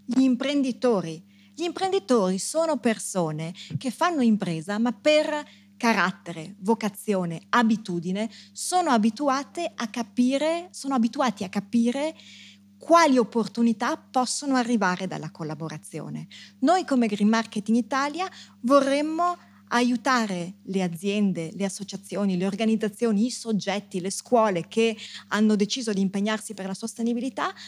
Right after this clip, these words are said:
a mettersi insieme e a fare rete per portare avanti progetti e iniziative nuove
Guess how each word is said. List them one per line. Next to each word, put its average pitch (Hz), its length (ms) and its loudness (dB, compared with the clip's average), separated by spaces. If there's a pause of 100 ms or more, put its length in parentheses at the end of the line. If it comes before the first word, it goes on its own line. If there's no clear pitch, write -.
(120)
a 254 120 2
mettersi 311 460 0
insieme 254 680 -4
e 285 120 -4
a 247 60 0
fare 226 320 -2
rete 175 460 -8 (400)
per 196 640 2 (560)
portare 254 400 4
avanti 226 380 2
progetti 208 400 -4
e 202 40 -2
iniziative 208 540 -2
nuove 233 460 0